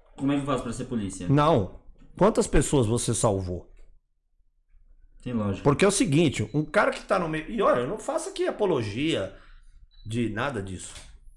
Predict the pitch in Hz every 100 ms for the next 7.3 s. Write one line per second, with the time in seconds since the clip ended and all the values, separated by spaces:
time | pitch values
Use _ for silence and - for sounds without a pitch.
0 | - - - - - - - - _ 143
1 | 165 151 214 240 - 240 240 277 160 101
2 | 85 92 147 151 - - - - - -
3 | 143 160 117 85 - _ _ - - -
4 | - - - - 135 165 220 247 - 180
5 | 139 - - - - 117 - 196 208 190
6 | 175 156 143 151 135 123 123 120 104 110
7 | 147 - -